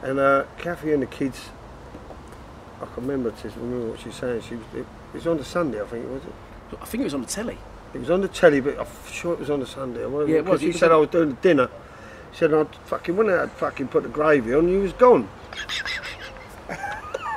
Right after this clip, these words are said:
Speaker 1: All the kids are going, "Where's Dad?"
Speaker 2: The life of a footballer. You don't
Speaker 1: Oh,
Speaker 2: think, you don't
Speaker 1: no.
Speaker 2: think when you're watching it, Terry O'Loughley, so you don't think his old woman somewhere going, That's fucking,
Speaker 1: Yeah,
Speaker 2: that's the
Speaker 1: see,
Speaker 2: dinner.
Speaker 1: "Where's Dad?"
Speaker 2: That's the dinner in the dog. He's fucking
Speaker 1: "Where's
Speaker 2: gonna have the
Speaker 1: Daddy?" The kids are going, "Where's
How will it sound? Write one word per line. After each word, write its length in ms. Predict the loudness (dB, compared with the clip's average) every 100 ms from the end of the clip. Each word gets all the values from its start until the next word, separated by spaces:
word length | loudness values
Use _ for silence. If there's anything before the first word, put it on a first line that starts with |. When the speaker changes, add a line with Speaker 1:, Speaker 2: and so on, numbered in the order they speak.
| 4 4 2 2 0 0 -14 -14 -4
Speaker 1:
All 140 | 2 4
the 80 | 6
kids 240 | 4 4
are 60 | 10
going, 260 | 12 12
"Where's 240 | 12 12 12
Dad?" 360 | 12 12 12 4
Speaker 2:
The 100 | 6
life 260 | 8 8 6
of 140 | -2
a 40 |
footballer. 320 | 4 4 6 8
You 60 |
don't 160 | 10 12
Speaker 1:
Oh, 60 |
Speaker 2:
think, 140 | 12 12
you 60 |
don't 120 | 12 10
Speaker 1:
no. 60 |
Speaker 2:
think 200 | 8 4
when 140 | 8 10
you're 80 |
watching 320 | 12 10 10 6
it, 140 | 10
Terry 260 | 12 12 12
O'Loughley, 380 | 12 10 8 6
so 120 | 6
you 80 | 8
don't 220 | 8 8
think 200 | 4 0
his 120 | 8
old 140 | 8 8
woman 160 | 4
somewhere 340 | 6 6 8 8
going, 280 | 10 10 6 -16 -18 -10
That's 160 | -8 0
fucking, 240 | 0 6
Speaker 1:
Yeah, 80 | 6
Speaker 2:
that's 140 | 6
the 60 | 4
Speaker 1:
see, 40 |
Speaker 2:
dinner. 120 | 6
Speaker 1:
"Where's 160 | 6 4
Dad?" 360 | 0 2 0 0
Speaker 2:
That's 100 | -6
the 60 | 0
dinner 300 | 2 2 2
in 40 |
the 40 | 0
dog. 240 | 2 2
He's 140 | 2 0
fucking 360 | 0 2 0
Speaker 1:
"Where's 140 | 2 4
Speaker 2:
gonna 160 | 6
have 180 | 10 10
the 40 | 10
Speaker 1:
Daddy?" 180 | 8 6
The 100 | -2
kids 220 | -2 0
are 60 | 6
going, 240 | 8 8
"Where's 220 | 8 4